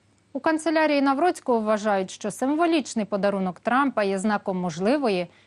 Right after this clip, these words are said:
майбутньої тісної і доброї співпраці між Вашингтоном і Варшавою. Якою є програма найближчих закордонних візитів Навроцького, дізнавайтеся на нашому сайті. Переговори про Україну без її участі —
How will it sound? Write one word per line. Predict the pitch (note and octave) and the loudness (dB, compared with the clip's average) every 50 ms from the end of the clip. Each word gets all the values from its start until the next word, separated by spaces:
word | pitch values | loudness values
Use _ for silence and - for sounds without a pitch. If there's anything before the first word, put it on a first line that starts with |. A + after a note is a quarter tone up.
| _ _ | _ _
майбутньої | G3+ G#3 G3+ F#3 E3+ F#3 C4 D4+ - C#4 A3+ G3+ | -2 0 0 0 0 -2 -2 0 0 0 0 0
тісної | - - F#3+ - - G#3 G#3 A#3+ C#4+ D4 C4 | 0 -4 -8 -6 -2 0 2 2 2 2 2
і | A#3 | 0
доброї | A#3 B3+ A3+ A#3 B3 A#3 | 0 0 0 0 -2 -2
співпраці | - - - B3 A3+ - - A#3+ A3+ A3+ A3 - A3 G3 | -2 -4 -4 -6 -4 -2 -2 0 0 0 -2 -4 -6 -6
між | F#3+ F#3 E3+ D#3 - - | -4 -6 -6 -8 -6 -2
Вашингтоном | F#3 G3 A3+ - - B3 A3+ - - - G#3+ G#3+ A3 G#3+ G#3 A3 | 0 0 0 0 -2 -4 -4 -6 -6 -4 -2 -2 -2 -2 -4 -6
і | G3+ E3+ | -6 -6
Варшавою. | E3 F3 - - - - F3+ E3+ D#3+ D#3+ D#3 D#3 D#3 E3 - - _ _ _ _ _ _ _ _ G#3 G#3 | -4 -4 -6 -6 -4 -2 -2 -2 -2 -2 -4 -6 -6 -10 -14 -18 _ _ _ _ _ _ _ _ -4 -2
Якою | B3+ C4 - F#4+ F#4 D#4 B3+ | -2 0 2 2 4 4 4
є | A3+ G#3+ | 4 2
програма | - - A3 G#3+ A3 A3+ G#3 G#3 G3+ | 2 0 -2 0 0 0 0 0 0
найближчих | G3 G3+ G3+ G3 G3 A3+ A3+ G#3+ - - G3+ F#3 | -2 -2 -2 -2 0 0 -2 -2 -2 -6 -8 -4
закордонних | F3+ G#3 - - G3+ G3 F#3 G3+ G3+ G3+ F#3 - - | -4 -4 -4 -4 -4 -2 0 0 0 -2 -4 -6 -6
візитів | G3+ F#3 G3+ F#3+ E3 - F3+ E3+ | -6 -4 -4 -6 -6 -6 -6 -4
Навроцького, | F3 E3+ E3 F#3+ A3+ D4 D#4 - - - D#4 C#4+ D4+ D#4 D4+ - - - _ | -4 -4 -2 -2 -2 -2 -2 -4 -2 -2 0 0 0 -2 -4 -8 -16 -20 _
дізнавайтеся | G3+ - A3+ B3+ A3+ F3+ F3+ E3+ E3 G3 A#3+ C#4 - C4+ B3+ - A3 G3 | -10 -4 -2 0 0 0 0 0 0 0 0 0 -2 -6 -4 -4 -4 -2
на | F#3+ F3 | -2 -2
нашому | E3+ F#3 G#3+ - - G#3+ F#3 F3+ E3+ | -2 -2 -4 -4 -4 -4 -4 -4 -6
сайті. | - - F3+ E3+ E3+ D#3 - - D#3 - - - - - - - - - - - - - - - - - - - - - - - - - - - - - - - - - - | -4 -2 -2 -2 -2 -4 -8 -12 -12 -12 -12 -12 -12 -14 -14 -14 -14 -14 -14 -14 -16 -16 -18 -18 -18 -20 -18 -18 -18 -18 -18 -18 -18 -20 -20 -20 -20 -20 -20 -20 -20 -8 -4
Переговори | - A#3+ B3 B3+ B3+ C#4+ C#4+ D#4+ F#4+ G4+ F#4+ | 0 2 2 2 2 2 2 2 2 2 2
про | F#4+ - E4 D4+ | 2 2 2 2
Україну | C#4 - - A#3 A3 G#3+ G#3 B3 D4 C#4+ B3+ A#3 | 2 2 2 0 0 0 2 0 2 2 2 2
без | G3+ G#3+ G3 F#3+ | 2 0 0 -2
її | G3+ F#3+ F#3+ F#3 | -2 0 0 0
участі — | F3 G3+ C4+ D#4 - - E4 - - - E4 E4 | 0 0 -2 -2 0 0 0 0 0 -2 -2 -2